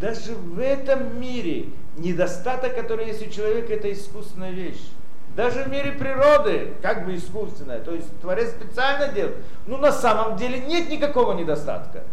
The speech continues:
Правильно, да? Есть так много, что нет никакого недостатка совершенно.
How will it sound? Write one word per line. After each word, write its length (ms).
Правильно, 380
да? 260
Есть 320
так 340
много, 380
что 160
нет 260
никакого 480
недостатка 560
совершенно. 680